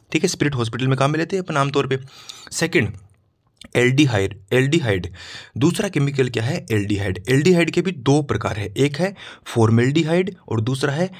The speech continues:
ग्लूटरएल्डिहाइड। ठीक है, एकदम अच्छे से स्पेलिंग देख करके लिख लेना। फॉर्मेल्डिहाइड का यूज़ कहाँ किया जाता है? ओटी में ओटी को फ्यूमिगेट करने के लिए ओटी के अंदर क्या किया जाता है, इसका धुआं कर दिया जाता है, फ्यूमिगेट करने के, फ्यूमिगेशन का मतलब धुआं, ठीक है।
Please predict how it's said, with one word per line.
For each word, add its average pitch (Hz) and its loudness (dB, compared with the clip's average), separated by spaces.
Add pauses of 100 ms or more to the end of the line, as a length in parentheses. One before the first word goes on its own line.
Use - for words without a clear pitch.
(160)
ग्लूटरएल्डिहाइड। 123 2 (120)
ठीक 127 -2
है, - -4
एकदम 117 0
अच्छे 120 0
से 151 -2
स्पेलिंग 117 -2
देख 110 -2
करके 113 -4
लिख 135 -2
लेना। 95 -4 (320)
फॉर्मेल्डिहाइड 151 2
का 175 2
यूज़ 165 2
कहाँ 131 0
किया 147 0
जाता 147 -2
है? 185 -4 (360)
ओटी 135 2
में 151 2 (480)
ओटी 135 4
को 175 2
फ्यूमिगेट 143 2
करने 113 2
के 117 -4
लिए 110 -4 (320)
ओटी 135 0
के 160 2
अंदर 139 0
क्या 131 0
किया 117 0
जाता 107 -2
है, 165 0
इसका 165 -2
धुआं 113 2
कर 104 -2
दिया 95 -2
जाता 90 -6
है, 95 -12
फ्यूमिगेट 143 0
करने 101 -4
के, 90 -6
फ्यूमिगेशन 127 -2
का 156 -4
मतलब 156 -4
धुआं, 110 0 (320)
ठीक 139 -2
है। 180 2